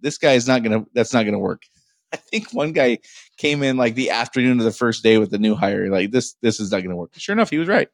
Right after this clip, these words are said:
But we had context to have that conversation.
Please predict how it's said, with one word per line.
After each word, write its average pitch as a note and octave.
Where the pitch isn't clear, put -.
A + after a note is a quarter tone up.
But D3
we E3
had E3
context F3+
to C#3
have C3+
that C3+
conversation. C3